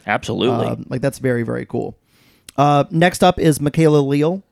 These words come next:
Speaker 2: uh, five-foot-seven goalkeeper from Rockwell, Georgia.
Speaker 1: Rockwell,
Speaker 2: Uh,
Speaker 1: Texas, sir.
Speaker 2: Rockwell, Texas,
Speaker 1: How
Speaker 2: excuse
Speaker 1: dare
Speaker 2: me.
Speaker 1: you?
Speaker 2: That was rude of me. Uh, University of Louisiana Monroe. It's a D one school in Louisiana.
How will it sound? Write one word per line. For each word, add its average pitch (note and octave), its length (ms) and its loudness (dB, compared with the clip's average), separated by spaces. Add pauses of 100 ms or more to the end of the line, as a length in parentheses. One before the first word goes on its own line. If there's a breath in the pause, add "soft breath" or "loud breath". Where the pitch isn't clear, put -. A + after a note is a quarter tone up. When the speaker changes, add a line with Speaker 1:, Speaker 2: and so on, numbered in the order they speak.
Speaker 2:
uh, A#2+ 180 0
five-foot-seven C#3+ 760 -2
goalkeeper C3 420 -6
from B2+ 220 -6
Rockwell, C3 360 -4
Georgia. F#3 720 -2
Speaker 1:
Rockwell, B2+ 280 -2
Speaker 2:
Uh, - 40 0
Speaker 1:
Texas, - 480 -6
sir. - 180 -4
Speaker 2:
Rockwell, C3+ 260 -2
Texas, A#2+ 240 -8
Speaker 1:
How B2+ 140 -2
Speaker 2:
excuse A#2 280 -8
Speaker 1:
dare B2 220 0
Speaker 2:
me. A2+ 140 -6
Speaker 1:
you? - 200 -12 (120)
Speaker 2:
That B2+ 120 -4
was - 140 -8
rude - 160 -10
of - 120 -14
me. - 260 -12 (480 soft breath)
Uh, C3+ 280 2
University F3+ 420 4
of E3 80 2
Louisiana D3+ 380 2
Monroe. C3 500 0
It's B2+ 120 -6
a B2+ 40 -16
D D#3 200 0
one D3 240 2
school C#3 400 -2
in C3 240 -6
Louisiana. B2 720 -6